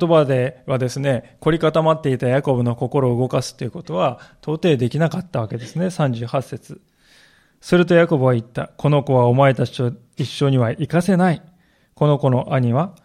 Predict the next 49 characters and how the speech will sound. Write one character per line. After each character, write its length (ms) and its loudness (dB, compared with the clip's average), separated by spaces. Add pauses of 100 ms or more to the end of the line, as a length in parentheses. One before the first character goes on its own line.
(160)
死 220 -2
ん 100 2
で、 300 0
こ 120 -2
の 80 0
子 140 -6
だ 160 -4
け 100 2
が 160 2
残 280 -2
っ 60 -8
て 360 -6
い 80 -4
る 120 0
の 120 0
だ 100 -4
か 160 -20
ら。」 100 -20 (1400)
ま 240 -4
あ、 40 -14
こ 180 -8
う 40 -2
言 80 -4
い 40 -8
ま 140 -14
す 80 -20
ね。 320 -10 (100)
「行 100 -14
か 140 -8
せ 100 0
な 160 0
い」 120 -2
と。 80 -20 (1300)
ま 100 2
あ、 20 6
あ 40 6
る 60 4
意 40 4
味 120 0
当 180 2
然 160 4
で 120 2
す 100 0
よ 100 2
ね。 300 0 (920)
自 140 -8
分 220 2
の、 320 2 (240)
う 40 -10